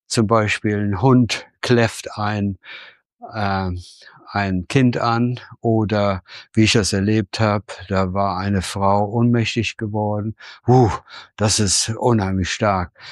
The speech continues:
Da kann man, das kann man überhaupt nicht vergessen und so weiter. Und dann gehe ich, ähm, dann, dann gehe ich wieder zurück, langsam aus der Stadt, hab eingekauft, Brot gekauft und so weiter und gehe wieder zurück.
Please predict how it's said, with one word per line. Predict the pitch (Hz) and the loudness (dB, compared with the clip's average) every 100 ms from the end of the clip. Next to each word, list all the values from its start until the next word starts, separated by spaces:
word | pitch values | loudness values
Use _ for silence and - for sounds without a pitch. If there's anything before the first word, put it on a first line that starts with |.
| - - | -16 -4
Da | 98 | -4
kann | - 104 | 0 -2
man, | 98 92 87 - | 0 -4 -6 -2
das | 101 - | -2 0
kann | 120 | 0
man | 107 104 | 0 0
überhaupt | 104 117 120 | 2 2 0
nicht | 92 - | -6 -4
vergessen | 92 104 92 - 85 | -2 -2 -2 -2 -4
und | 82 | -6
so | 90 | -2
weiter. | 95 90 - - - - - | 0 0 -4 -14 -12 -10 -2
Und | 104 123 | 0 4
dann | 127 | 4
gehe | 120 120 120 | 6 6 6
ich, | 110 - | 4 2
ähm, | 113 110 107 104 95 - - - | 0 2 2 0 -6 -16 -14 -2
dann, | 123 127 - 131 | 0 0 -4 -2
dann | 120 120 | 0 2
gehe | 131 120 | 2 2
ich | - 120 | 0 0
wieder | 104 95 | 0 0
zurück, | - 107 139 - - | -2 2 2 0 -2
langsam | 123 113 - 117 | 0 0 0 0
aus | 107 - | -2 -2
der | 104 | -2
Stadt, | - 120 120 107 | 0 0 0 0
hab | 98 | 0
eingekauft, | 98 110 107 - 113 107 104 - | 0 0 -2 -2 0 2 0 -6
Brot | 107 107 101 | -4 -4 -4
gekauft | - - 101 98 98 - | -10 -6 -4 -2 -4 -6
und | 101 | -6
so | 90 98 | -4 -2
weiter | 101 101 104 95 - - - | -2 0 -2 -4 -10 -18 -8
und | 98 95 | -4 0
gehe | 110 101 | 2 2
wieder | 104 95 87 | 2 2 0
zurück. | - 98 113 117 | -2 0 0 0